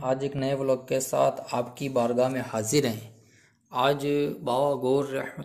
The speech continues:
اللہ تعالیٰ علیہ کے مزار شریف کی زیارت کروائیں گے انشاءاللہ، اور ان کی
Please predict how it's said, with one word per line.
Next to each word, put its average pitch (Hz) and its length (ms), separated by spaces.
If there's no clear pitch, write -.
اللہ 135 300
تعالیٰ 131 320
علیہ 131 240
کے 131 440
مزار 127 380
شریف 123 400
کی 123 140
زیارت 113 460
کروائیں 123 400
گے 123 40
انشاءاللہ، 120 680
اور 135 100
ان 143 180
کی 143 520